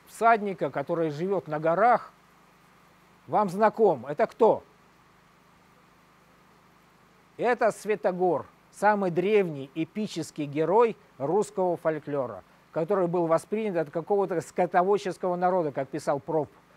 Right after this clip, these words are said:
великий фольклорист наш. Вот, и, и который является очень древним, и, несомненно, так сказать, вот эта связь, потому что единственная аналогия, вот этот герой, живущий на горах, а здесь мы видим фактически, э,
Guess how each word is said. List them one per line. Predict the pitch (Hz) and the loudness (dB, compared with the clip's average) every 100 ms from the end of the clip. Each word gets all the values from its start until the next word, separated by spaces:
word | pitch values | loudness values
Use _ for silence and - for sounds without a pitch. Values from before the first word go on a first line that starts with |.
| _ _ | _ _
великий | 147 156 147 143 | -6 -6 -6 -8
фольклорист | 147 135 147 143 123 - _ | -10 -8 -8 -6 -8 -14 _
наш. | 113 104 _ _ _ _ _ _ _ _ _ _ _ _ _ - | -16 -16 _ _ _ _ _ _ _ _ _ _ _ _ _ -10
Вот, | 135 - | -10 -8
и, | 156 147 _ _ _ - | -10 -10 _ _ _ -18
и | 135 _ | -18 _
который | 165 156 214 | -4 0 0
является | 190 220 208 220 | 2 2 2 2
очень | 214 214 180 | 2 2 -2
древним, | 185 247 233 190 165 | 0 4 4 2 -6
и, | 151 165 165 156 _ 135 | -6 -4 -4 -6 _ -12
несомненно, | 160 160 170 202 233 196 | -10 -2 -2 -2 -4 -4
так | 156 143 | -4 -6
сказать, | - 135 | -8 -12
вот | 156 156 - _ - _ _ - _ _ _ _ | -8 -10 -10 _ -20 _ _ -20 _ _ _ _
эта | 143 170 | -8 -6
связь, | 170 160 180 147 - - | -6 -4 -2 -2 -4 -14
потому | 135 147 | -12 -10
что | - | -6
единственная | 165 180 220 - 175 | -6 -4 -6 0 0
аналогия, | 170 180 214 240 175 143 | 2 2 4 4 2 -2
вот | 127 131 | -4 -6
этот | 139 | -8
герой, | 143 190 202 170 | -2 0 2 0
живущий | 147 170 156 165 | -2 -4 -6 -8
на | 151 | -6
горах, | 151 160 226 220 - _ | -2 2 4 2 -4 _
а | 190 | -4
здесь | 156 190 247 | -4 -8 -8
мы | 190 185 | -6 -8
видим | 208 196 196 170 - _ _ - | -8 -6 -8 -8 -16 _ _ -10
фактически, | 165 220 220 - 190 170 - _ _ | -10 -10 -14 -10 -6 -6 -8 _ _
э, | 123 127 127 | -14 -10 -10